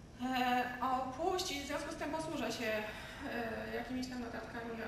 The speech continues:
ale czytać obiecuję nie będę. Zanim zacznę, e, to chciałabym jeszcze o dwóch sprawach powiedzieć. E, Małgosia mówiła o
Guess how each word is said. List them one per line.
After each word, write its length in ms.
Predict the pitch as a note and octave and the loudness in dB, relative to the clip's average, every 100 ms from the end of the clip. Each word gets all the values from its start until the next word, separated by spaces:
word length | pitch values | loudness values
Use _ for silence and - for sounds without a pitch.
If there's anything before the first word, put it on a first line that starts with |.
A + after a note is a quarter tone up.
| - | -4
ale 100 | - | -6
czytać 220 | A3 G#3 G3+ F#3+ | -6 -6 -6 -6
obiecuję 300 | G3+ A3 G3+ | -8 -6 -8
nie 160 | G#3 G3+ | -8 -6
będę. 320 | G3+ G3+ G#3 A#3+ - - - - - - - - - G#3+ G#3+ | -6 -6 -6 -6 -6 -10 -14 -14 -14 -14 -14 -12 -10 -8 -6
Zanim 500 | A#3 A#3+ A#3+ A3+ A3+ | -2 0 0 -2 -2
zacznę, 580 | A3 G#3+ G#3+ - A3 A3 C4 C#4 - - - - - - | -2 -2 -4 -8 -10 -8 -8 -8 -10 -12 -14 -14 -14 -12
e, 300 | - B3 A#3+ - | -8 -6 -6 -6
to 100 | B3 | -6
chciałabym 540 | - B3+ A#3+ A#3 A#3+ | -6 -2 -2 -2 -4
jeszcze 500 | A#3+ A#3+ C#4 - A#3+ | -2 2 2 2 0
o 80 | A#3+ B3 | -2 -2
dwóch 140 | B3 - | -4 -4
sprawach 380 | B3+ B3 A3 | 0 0 0
powiedzieć. 760 | A3 A3 G#3+ G#3 G#3+ G#3 - - A#3 | -4 -6 -6 -6 -6 -6 -6 -6 -6
E, 200 | A3 G#3+ G#3+ A3 G#3+ - - - | -4 -4 -4 -6 -8 -10 -14 -6
Małgosia 480 | A#3+ A#3+ B3+ C#4 C#4 | -4 -2 -2 0 0
mówiła 640 | B3+ A#3 B3 C4 B3+ B3+ - A3+ | 2 4 2 2 2 0 -2 -2
o 400 | G#3+ A#3 C#4 | 0 0 -2